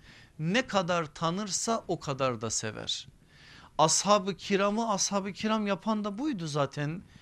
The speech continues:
Evet, Efendimizle aynı ortamda yaşıyordular ama aynı ortamda yaşayan başka çağdaşları da vardı. Tanıyan adam tanıdıkça seviyordu. Tanımayan ama bilen adam gelip Efendimiz'e diyordu ki,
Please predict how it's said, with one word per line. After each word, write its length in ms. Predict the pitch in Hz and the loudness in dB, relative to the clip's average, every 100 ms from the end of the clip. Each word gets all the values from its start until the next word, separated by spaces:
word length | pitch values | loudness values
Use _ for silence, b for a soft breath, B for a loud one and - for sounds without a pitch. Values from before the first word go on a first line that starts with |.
| B B - | B B 4
Evet, 300 | 180 170 185 | 6 6 2
Efendimizle 720 | 160 175 165 160 165 147 160 | 2 2 2 0 -2 0 2
aynı 360 | 156 151 156 | 4 4 2
ortamda 460 | 151 147 160 143 160 | -2 -4 -4 -2 -2
yaşıyordular 760 | 196 196 - 208 202 220 214 B B B - | -2 -2 -4 -4 -4 -6 -6 B B B 0
ama 260 | 143 139 | 2 4
aynı 220 | 156 151 139 | 2 2 0
ortamda 440 | 135 147 139 143 | -2 -4 -2 0
yaşayan 480 | 131 123 - 156 151 | 0 0 -4 -6 -4
başka 280 | 151 - 202 | -4 -4 -6
çağdaşları 720 | - 196 196 208 - 220 208 | -2 -2 0 -2 0 -2 0
da 140 | 180 | 2
vardı. 440 | 147 131 127 151 - B B B B B | 4 2 0 -6 -6 B B B B B
Tanıyan 580 | - 190 196 214 226 202 | 6 6 8 6 4 2
adam 400 | 180 156 156 160 190 - - | 4 6 6 4 0 -12 -2
tanıdıkça 680 | 175 170 180 208 - 180 | 0 2 0 -4 -2 -4
seviyordu. 840 | 170 - 175 202 220 175 156 180 226 B B B - | -2 0 0 0 0 0 -2 -2 -4 B B B -10
Tanımayan 640 | - 185 226 220 170 156 | 2 4 4 2 4 4
ama 360 | 165 165 156 139 | 4 2 0 0
bilen 260 | 175 196 | -2 0
adam 420 | 180 151 180 202 165 | 2 2 0 -2 0
gelip 280 | 170 170 | -2 -2
Efendimiz'e 680 | 170 151 175 160 160 151 156 | -6 -4 -4 -4 -6 -6 -6
diyordu 340 | 147 175 175 190 | -6 -8 -8 -10
ki, 260 | 180 185 | -8 -10